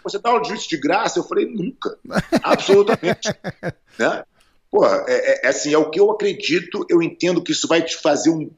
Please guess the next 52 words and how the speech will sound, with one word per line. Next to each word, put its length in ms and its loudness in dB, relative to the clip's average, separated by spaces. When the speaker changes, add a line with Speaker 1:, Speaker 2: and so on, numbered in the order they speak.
Speaker 1:
vai 100 2
te 80 -6
trazer 220 2
um 80 4
benefício 640 0
gigantesco, 1000 0
é, 320 2
mas 240 2
é 80 6
do 80 -4
que 80 -2
eu 100 2
vivo, 360 0
então 180 0
eu 80 -2
não, 100 -6
eu 120 4
não 80 -2
faço 380 0
isso 160 -10
de 80 -6
graça. 380 -8
Speaker 2:
Claro. 360 -6
Speaker 1:
Entendeu? 500 -8
Speaker 2:
Claro. 220 -8
Speaker 1:
Agora, 160 2
eu 40 -2
faço 240 2
muitas 340 0
outras 300 2
coisas, 320 0
né? 160 -2
Eu, 220 -4
eu 80 -2
compartilho 500 -2
muitas 420 2
outras 300 0
coisas 300 4
que 80 2
eu 80 6
acho 180 -2
que 220 -2
podem 320 2
ajudar 300 0
as 100 -2
pessoas 500 0
sem 100 0
o 40 -2
menor 260 0
interesse 320 2
financeiro. 460 -2
Agora, 920 0